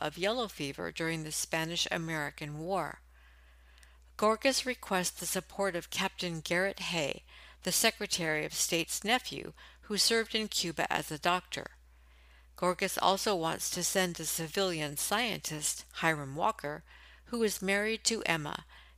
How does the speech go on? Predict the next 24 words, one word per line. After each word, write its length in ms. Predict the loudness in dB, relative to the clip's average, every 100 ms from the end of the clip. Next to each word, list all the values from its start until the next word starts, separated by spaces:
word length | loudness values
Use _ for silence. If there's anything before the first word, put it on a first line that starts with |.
| -4
Garrett's 480 | 2 4 2 -2 -4
former, 480 | 0 0 2 0
much 400 | 0 0 0 2
younger 360 | 2 2 0 -4
lover, 500 | 4 4 4 -2 -8 -14 -20 -8
who 140 | -4
deserted 600 | 0 2 2 2 2 0 0
him 260 | 0 0
years 400 | 0 0 0 0 -2
earlier 540 | -4 0 0 -2 -6 -4
without 340 | -2 0 -2 -4
a 60 |
word. 460 | -4 -4 -4 -6 -12 -20 -20 -20 -20 -20 -20 -4
They 120 | 0
meet 240 | 4 6 4
again 380 | 6 8 8 4
aboard 380 | 0 0 0
the 160 | 0 0
Athena 560 | 0 2 0 2 0 -2
on 160 | -4 -2
their 140 | -2
way 180 | -2 -2
to 120 | -4
Panama. 560 | -4 -4 -2 -4 -6